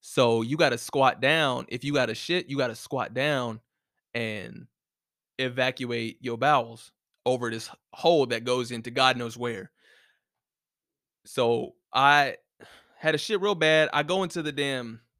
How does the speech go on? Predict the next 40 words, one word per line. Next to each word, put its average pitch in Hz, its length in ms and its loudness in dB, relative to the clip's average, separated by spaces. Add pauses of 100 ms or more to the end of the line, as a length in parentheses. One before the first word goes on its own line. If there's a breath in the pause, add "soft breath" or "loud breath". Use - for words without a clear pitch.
(520)
into 135 160 -8
the 127 100 -10
station, 131 480 -4
hit 135 160 -4
my 151 80 0
little 123 140 -2
Pasmo, 120 680 -2 (680)
and 127 100 -2
I 123 60 0
start 123 320 0
walking. 120 480 2 (220)
And 131 120 0
I 131 100 2
fin-, 156 340 2
finally 160 280 0
found 127 240 0
a 113 40 -6
restroom, 110 480 -8 (220)
because 127 680 -4 (680)
if 151 140 -14
you 214 100 0
ever 175 100 2
been 143 140 0
into 127 160 -6
a 110 60 -4
train 127 240 -6
station, 110 560 -8
one, 160 160 -2
one, 170 200 2
like, 143 240 -2
either 135 220 -8
the 120 140 -6
Shibuya 131 460 -4
or 123 60 -2
the 117 120 -4
Shinjuku 127 500 -6
station, 107 580 -10 (440)
or 123 160 0
even 120 240 -4
Yokohama, 120 720 -4